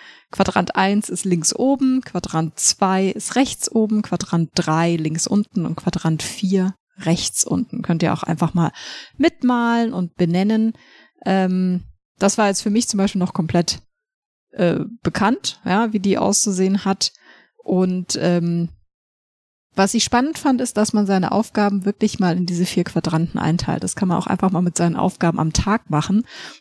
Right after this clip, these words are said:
um mal zu überlegen, wenn ich jetzt meine To-Do-Liste für den Tag sehe, in welche Quadranten würde ich denn meine Aufgaben da so einteilen?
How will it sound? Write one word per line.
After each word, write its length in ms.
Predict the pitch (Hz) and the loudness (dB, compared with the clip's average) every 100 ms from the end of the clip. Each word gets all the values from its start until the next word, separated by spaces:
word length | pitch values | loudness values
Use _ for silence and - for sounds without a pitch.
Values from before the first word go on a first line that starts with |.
| _ | _
um 120 | 202 | 0
mal 160 | 202 190 | 0 -2
zu 100 | 185 | -2
überlegen, 640 | 175 170 175 208 233 262 - - - | -2 0 2 2 2 0 -2 -20 -6
wenn 80 | 196 | 0
ich 80 | 196 | 0
jetzt 140 | 190 | 2
meine 240 | 190 180 170 | 2 0 -2
To-Do-Liste 580 | - 196 233 233 - | -2 0 2 0 -2
für 100 | 220 | -2
den 140 | 185 175 | -2 0
Tag 340 | - 180 180 | 2 0 0
sehe, 440 | - 165 190 262 339 - - _ _ | -2 0 2 0 -2 -12 -20 _ _
in 120 | 190 | 2
welche 200 | 190 226 | 2 0
Quadranten 760 | - 196 175 170 202 208 190 170 | -2 -2 0 0 0 0 0 2
würde 120 | 185 | 0
ich 80 | - | 2
denn 140 | 180 | 2
meine 260 | 170 160 - | 2 0 0
Aufgaben 420 | 170 - 170 170 | -2 0 0 2
da 140 | 156 | 0
so 140 | 147 - | 0 0
einteilen? 600 | 143 139 - 151 - | 0 0 -2 -2 -2